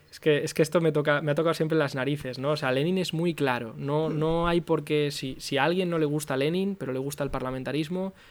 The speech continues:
joder, ahí tiene a Bernstein, tiene a muchos otros teóricos, pero por favor, no, que no coja a Lenin para pintarse de rojo. Entonces, em, Lenin es muy claro. ¿Y por qué dice esto?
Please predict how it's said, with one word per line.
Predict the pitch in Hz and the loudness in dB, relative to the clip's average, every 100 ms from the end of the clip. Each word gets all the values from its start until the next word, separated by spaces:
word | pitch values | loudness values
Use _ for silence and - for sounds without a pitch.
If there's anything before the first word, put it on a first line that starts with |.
| - - | -20 -20
joder, | - 127 151 147 | -10 -2 0 2
ahí | 139 | 0
tiene | 147 151 | 0 0
a | |
Bernstein, | 139 147 143 165 165 175 180 - | 0 -2 -2 -2 -2 -4 -8 -12
tiene | 131 135 | -10 -6
a | |
muchos | 139 139 139 | -6 -6 -6
otros | 135 131 | -6 -6
teóricos, | - 131 113 - - | -4 -6 -6 -14 -20
pero | - - | -18 -16
por | - | -14
favor, | 120 131 120 | -8 -6 -6
no, | 117 | -8
que | - 117 | -10 -12
no | 123 | -4
coja | 135 131 135 | -2 0 0
a | |
Lenin | 131 156 - 160 | 2 0 0 0
para | 165 156 | 0 0
pintarse | 160 165 - 151 | 0 2 2 2
de | 123 | -2
rojo. | 120 113 - 123 - - - - - | -4 -10 -10 -14 -14 -20 -20 -20 -12
Entonces, | 151 151 160 180 - - - - - - | 0 2 2 0 -4 -20 -20 -20 -20 0
em, | 170 165 160 156 156 - | 4 6 4 -2 -4 0
Lenin | 160 170 202 | 4 6 6
es | 214 208 | 4 0
muy | 170 160 | 0 0
claro. | 147 139 127 117 - | 2 2 2 0 -4
¿Y | 170 | -2
por | 151 156 | 2 2
qué | 151 | 4
dice | 190 202 190 190 | 0 0 -2 -2
esto? | 196 - - | -4 -6 -10